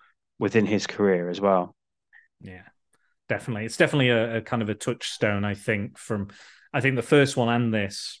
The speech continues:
Speaker 2: y-, y-, these are, these are solid entries, you know, Snatch as well, like,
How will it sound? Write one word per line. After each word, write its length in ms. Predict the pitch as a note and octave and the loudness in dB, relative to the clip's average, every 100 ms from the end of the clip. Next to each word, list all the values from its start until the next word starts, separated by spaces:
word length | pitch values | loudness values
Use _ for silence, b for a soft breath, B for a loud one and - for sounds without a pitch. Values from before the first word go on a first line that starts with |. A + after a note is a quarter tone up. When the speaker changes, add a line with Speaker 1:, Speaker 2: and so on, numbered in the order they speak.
| _ | _
Speaker 2:
y-, 80 | D#3+ - | -20 -16
y-, 160 | D#3+ C#3 | -16 -12
these 300 | C#3+ C3 G#2+ | 0 2 4
are, 160 | A2 G#2+ | 2 0
these 240 | B2+ A#2 G2+ | 0 0 -2
are 20 | |
solid 380 | - A#2+ G#2+ G#2 | 0 0 2 0
entries, 680 | G#2 G2 - G2+ G2+ G2 | 0 -4 -4 -2 -2 -4
you 60 | A2 | -4
know, 140 | G2 - B B | -4 -8 B B
Snatch 480 | - C#3+ B2+ - C3 | 0 2 0 -2 -4
as 120 | A2 | 0
well, 440 | A2+ G#2+ G#2+ G#2 | 2 2 2 0
like, 300 | A#2+ G2+ A#2+ | -4 -6 -8